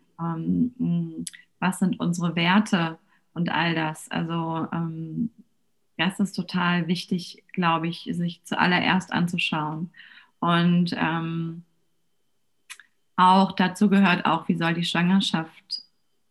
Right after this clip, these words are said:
sein oder wie darf die Schwangerschaft sein? Was machen wir? Wie gehen wir um? Also das ist auch eine beidseitige Entscheidung, ähm, wie wir die Schwangerschaft leben und auch,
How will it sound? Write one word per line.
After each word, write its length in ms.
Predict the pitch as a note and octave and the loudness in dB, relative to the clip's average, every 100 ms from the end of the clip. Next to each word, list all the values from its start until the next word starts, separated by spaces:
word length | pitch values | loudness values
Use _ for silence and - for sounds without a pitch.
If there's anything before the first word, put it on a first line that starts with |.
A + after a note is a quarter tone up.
| _ _ | _ _
sein 380 | - D#3+ E3+ G#3+ | 0 4 6 6
oder 180 | G#3 F3 | 4 2
wie 80 | F3 | 2
darf 260 | E3 F3 | 4 4
die 120 | - G3+ | 4 0
Schwangerschaft 680 | - F3+ F3 F3 E3+ - | 2 0 2 0 -4 -6
sein? 300 | - D#3+ E3+ | -2 0 0
Was 180 | E3+ - | -2 -2
machen 360 | E3+ E3+ G3+ F3 | 0 4 4 4
wir? 240 | E3+ E3+ | 2 0
Wie 100 | E3+ | -2
gehen 300 | F3 F3 F3+ | 0 2 2
wir 120 | E3+ | 0
um? 220 | E3 F#3 F#3 | 0 4 4
Also 200 | F3 E3 | 2 -4
das 120 | E3+ | -12
ist 180 | - - | -6 -4
auch 120 | E3+ | 0
eine 120 | F3 | 0
beidseitige 680 | E3+ D#3 - F3+ E3 F3 - | 0 0 0 -2 -2 -2 -2
Entscheidung, 680 | - - E3 E3 E3+ E3 D#3+ - - - - - - _ | -2 0 2 4 2 0 -6 -18 -18 -18 -20 -20 -20 _
ähm, 500 | E3+ E3+ E3+ E3+ D#3+ | 0 2 2 2 0
wie 160 | F#3 F3 | 0 0
wir 80 | F3 | 0
die 160 | F3 | -2
Schwangerschaft 800 | E3+ - E3 E3 E3+ E3 E3 - | -4 -4 -2 -2 -2 -4 -6 -4
leben 440 | E3+ F3+ G3 G3 F#3+ | 0 2 6 6 6
und 380 | E3+ F3+ - | 2 0 0
auch, 380 | - E3 E3 - | 0 0 0 -4